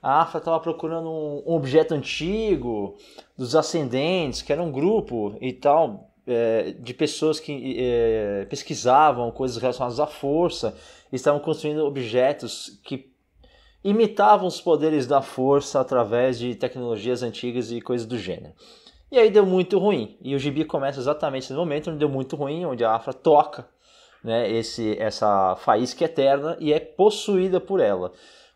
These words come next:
Uma, abre aspas, entidade, fecha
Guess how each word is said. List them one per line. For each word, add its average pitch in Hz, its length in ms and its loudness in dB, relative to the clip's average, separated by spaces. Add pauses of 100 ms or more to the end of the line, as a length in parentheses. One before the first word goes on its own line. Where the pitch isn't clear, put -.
Uma, 113 480 -6 (300)
abre 117 360 -2
aspas, 104 280 0
entidade, 135 680 4
fecha 101 400 0